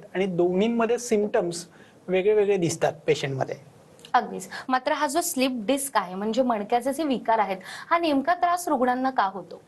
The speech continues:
Speaker 1: अ, एक लक्षात घ्या, कोणतीही गोष्ट होते त्याला कारण आहे. कारणाशिवाय कार्य ह्या पृथ्वीवरती होतच नाही. अ, मणक्याचा विकार जेव्हा होतो, स्लीप डिस्क होते, एका सेकंदामध्ये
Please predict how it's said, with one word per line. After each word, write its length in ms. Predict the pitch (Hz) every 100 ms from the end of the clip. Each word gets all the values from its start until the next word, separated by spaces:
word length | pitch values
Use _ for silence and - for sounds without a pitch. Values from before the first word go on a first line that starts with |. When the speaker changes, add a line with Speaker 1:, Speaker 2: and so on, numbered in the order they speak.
| _ - _ _ _ -
Speaker 1:
अ, 380 | - 170 170 349 -
एक 160 | 214 220
लक्षात 320 | 196 - 240
घ्या, 240 | 226 185 190
कोणतीही 540 | - 185 190 226 247
गोष्ट 320 | 220 202 -
होते 340 | 208 202 196 165
त्याला 220 | 180 208
कारण 380 | - 160 156 139
आहे. 240 | 123 - -
कारणाशिवाय 840 | 165 160 202 208 - 214 208 220 - - -
कार्य 300 | 175 190 202
ह्या 120 | 196
पृथ्वीवरती 600 | 196 175 180 196 196 202
होतच 440 | 156 156 156 139
नाही. 160 | 127 117 - - - -
अ, 340 | 180 175 175 180
मणक्याचा 580 | 185 180 202 233 254
विकार 320 | 247 226 233 220
जेव्हा 220 | 220 220
होतो, 300 | 196 196 165
स्लीप 240 | 165 180 175
डिस्क 200 | 226 -
होते, 240 | 185 170
एका 440 | 151 185 165 190 220
सेकंदामध्ये 1080 | - 202 196 226 240 233 220 208 175 139